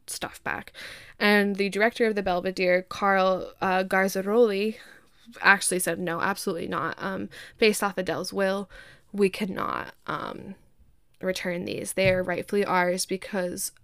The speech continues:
Adele said that she wanted Ferdinand to give them to us upon his death.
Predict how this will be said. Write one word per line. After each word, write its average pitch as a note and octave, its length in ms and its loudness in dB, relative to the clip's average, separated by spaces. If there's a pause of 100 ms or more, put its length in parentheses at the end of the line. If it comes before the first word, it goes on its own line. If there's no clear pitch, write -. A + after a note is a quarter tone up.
Adele G3 460 -4
said F3+ 420 -2
that F3 180 -6
she G3 340 -6
wanted F#3+ 460 -8
Ferdinand G#3 920 -2
to E3 460 -2
give F#3+ 200 -2
them A3 180 -2
to A3+ 160 0
us A3 240 0
upon E3+ 320 -8
his F#3 160 -8
death. A#3+ 320 0